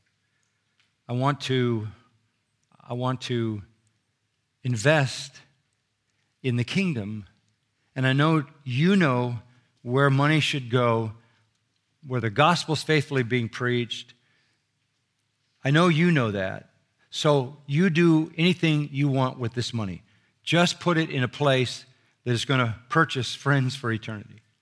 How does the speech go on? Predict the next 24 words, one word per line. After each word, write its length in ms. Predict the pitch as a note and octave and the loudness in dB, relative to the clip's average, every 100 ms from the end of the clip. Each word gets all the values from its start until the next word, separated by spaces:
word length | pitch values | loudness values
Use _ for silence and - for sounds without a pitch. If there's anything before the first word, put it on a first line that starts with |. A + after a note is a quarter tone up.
| _ _ _ _ _ | _ _ _ _ _
He 60 | B2 | -4
reached 220 | C3 - | -4 -2
in 80 | C3 | -2
his 80 | A2+ | -2
shirt 240 | B2+ A2+ | -2 -2
pocket, 320 | C3 C#3+ D#3+ - _ _ _ _ _ _ | 0 0 -2 -8 _ _ _ _ _ _
pulled 180 | B2+ B2 | -6 -2
out 140 | A#2 | 0
a 20 | |
little 160 | A2+ G#2+ | -2 -4
check 380 | - C3+ C3 B2 | 0 0 0 -2
on 100 | G#2 | -8
his 140 | G2+ | -6
checkbook, 440 | - B2+ - A#2 A2+ _ _ - | -4 -6 -2 -4 -4 _ _ -6
opened 240 | B2+ A#2+ | -6 -4
it 80 | A2 | -2
up, 220 | A#2 A2 | 0 0
handed 260 | A2 B2 A#2 | -4 -4 -4
it 80 | G#2+ | -4
to 100 | A2+ | -6
me. 240 | G#2+ G2 - _ _ _ _ _ _ - | -6 -8 -14 _ _ _ _ _ _ -12
One 500 | G#2+ C3 C#3 C#3+ B2+ - - - | -2 2 2 2 -2 -8 -20 -8
million 840 | A2 A2 B2 A#2+ A#2 A2 A2 A2 - | -4 0 0 0 0 -2 -4 -6 -8
dollars. 500 | F#2 E2 F2 - | -8 -8 -12 -20